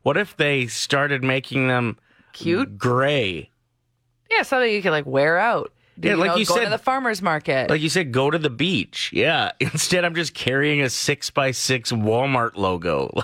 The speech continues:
Speaker 1: <laughs>
Speaker 2: Lindsay just wrote in saying, "Lisa, you get points if you remember to use P C bags at Superstore." What? Since when? I had no idea. And then she sent a screenshot of how many bags she also has at her house, and it looks like there's about thirty of them.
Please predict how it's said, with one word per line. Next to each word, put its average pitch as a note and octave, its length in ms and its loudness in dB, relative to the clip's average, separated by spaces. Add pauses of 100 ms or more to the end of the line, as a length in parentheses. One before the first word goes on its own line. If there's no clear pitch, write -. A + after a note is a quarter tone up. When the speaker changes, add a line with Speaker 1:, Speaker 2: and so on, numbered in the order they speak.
(140)
Speaker 1:
<laughs> - 140 0 (720)
Speaker 2:
Lindsay C#4+ 380 0
just D4+ 220 -2
wrote C4+ 140 2
in C4 120 -2
saying, A#3+ 300 -2
"Lisa, A#3 320 0
you G3 160 -2
get G#3 280 -4
points B3 340 -4
if G#3+ 120 -2
you G3+ 100 -2
remember F#3+ 480 0
to G#3 140 -4
use F#3 320 0
P F#3+ 220 -2
C G3 220 0
bags D#3+ 340 0
at E3 100 2
Superstore." D3 720 -2
What? E3+ 380 -2 (720)
Since - 320 -6
when? D3+ 280 0 (640)
I E3+ 80 0
had F3 160 0
no F3+ 140 2
idea. E3+ 340 0 (400)
And F#3+ 180 2
then F#3 120 2
she G3 200 0
sent F#3 260 0
a F#3 40 0
screenshot F3 760 0
of D3+ 300 0
how E3+ 160 0
many E3 240 0
bags D3+ 360 2
she - 220 0
also D3 520 0
has C3 520 -2
at C3 200 0
her C3 140 0
house, B2 360 -2
and C3+ 180 0
it C3 80 -2
looks D#3 280 -2
like D3+ 180 -2
there's C#3+ 240 2
about C3+ 280 -2
thirty A2 460 0
of F2+ 160 -2
them. - 320 -6